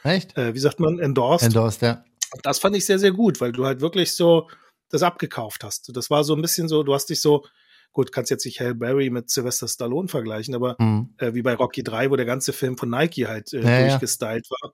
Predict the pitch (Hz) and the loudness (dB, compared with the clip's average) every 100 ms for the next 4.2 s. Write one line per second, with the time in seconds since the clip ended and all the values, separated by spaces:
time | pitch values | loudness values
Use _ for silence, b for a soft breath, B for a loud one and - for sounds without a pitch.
0 | _ 113 123 - 143 123 156 139 151 147 | _ 2 2 -2 -2 2 4 4 2 2
1 | 143 131 139 135 156 160 - 110 104 - | 2 4 2 2 2 0 -2 -10 -12 -16
2 | 151 113 160 202 214 190 - 165 - 180 | -14 0 6 6 6 0 -2 -4 0 0
3 | 131 139 - - 170 156 147 151 - 165 | 2 -2 -2 2 2 2 0 -4 0 2
4 | 170 | 2